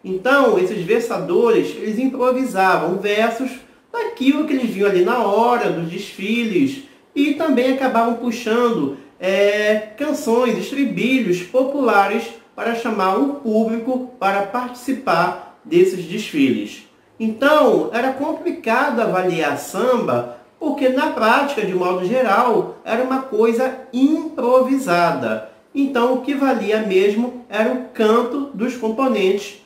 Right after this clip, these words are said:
ou seja, a harmonia. E só mais uma coisa para eu fechar aqui essa parte geral dos desfiles.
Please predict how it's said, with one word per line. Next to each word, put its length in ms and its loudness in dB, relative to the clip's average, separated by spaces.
ou 160 0
seja, 680 -2
a 140 4
harmonia. 640 -2
E 80 -10
só 200 4
mais 240 4
uma 220 0
coisa 460 2
para 240 0
eu 120 -2
fechar 380 -4
aqui 480 2
essa 320 -2
parte 1400 0
geral 1000 2
dos 160 -4
desfiles. 800 -6